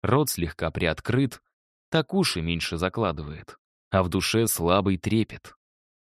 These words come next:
Пуля вылетает и словно в замедленной съёмке начинает замедляться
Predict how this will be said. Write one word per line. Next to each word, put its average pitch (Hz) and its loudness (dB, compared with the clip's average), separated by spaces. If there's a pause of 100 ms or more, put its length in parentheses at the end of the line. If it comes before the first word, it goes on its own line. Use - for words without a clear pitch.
Пуля 175 4
вылетает 123 2
и 95 0
словно 117 2
в 95 2
замедленной 107 2
съёмке 117 2
начинает 107 2
замедляться 98 2